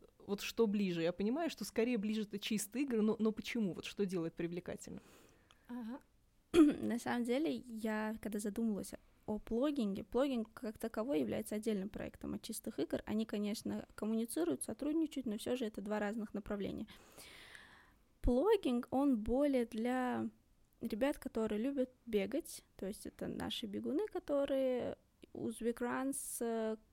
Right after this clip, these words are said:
Speaker 2: на марафонах, кто участвует, ребята, а, спортивные, м, лёгкоатлеты, вот, возможно, бегают. М, но почему чистые игры?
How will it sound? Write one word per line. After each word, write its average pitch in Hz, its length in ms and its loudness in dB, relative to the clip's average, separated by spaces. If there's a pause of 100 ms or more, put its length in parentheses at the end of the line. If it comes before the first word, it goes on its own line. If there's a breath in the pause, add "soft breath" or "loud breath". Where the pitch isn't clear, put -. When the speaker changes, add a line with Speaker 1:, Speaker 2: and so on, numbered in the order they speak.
Speaker 2:
на 208 300 2
марафонах, 226 540 0
кто 240 180 0
участвует, 233 560 -2
ребята, 226 420 -2 (680 loud breath)
а, 202 520 -2 (340)
спортивные, 220 920 0 (360)
м, - 220 -6 (160)
лёгкоатлеты, 220 800 -2 (480)
вот, 202 380 -4
возможно, 202 540 0
бегают. 233 420 0 (320)
М, 233 500 4
но 285 300 4 (300)
почему 254 420 2
чистые 247 460 -4
игры? 214 200 -6